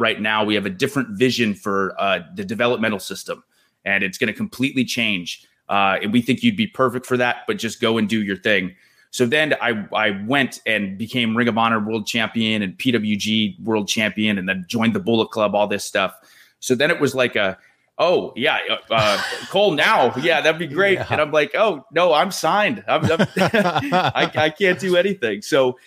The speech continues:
Speaker 1: yeah, fortunately, it was no real, um, actual problem or, or what have you. But, uh, yeah, it, it was, it was just funny that I was like, uh, it,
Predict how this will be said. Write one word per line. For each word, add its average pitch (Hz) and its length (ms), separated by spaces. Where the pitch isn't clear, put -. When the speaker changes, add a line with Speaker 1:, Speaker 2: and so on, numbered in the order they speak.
Speaker 1:
yeah, 139 260
fortunately, 202 420
it 170 60
was 143 160
no 151 140
real, 131 600
um, 101 280
actual 120 480
problem 123 560
or, 135 160
or 131 200
what 135 140
have 131 260
you. 147 240
But, 117 240
uh, 101 320
yeah, 104 240
it, 131 160
it 147 60
was, 143 180
it 165 100
was 147 100
just 135 200
funny 127 240
that 107 180
I - 40
was 113 140
like, 110 240
uh, 160 100
it, 135 280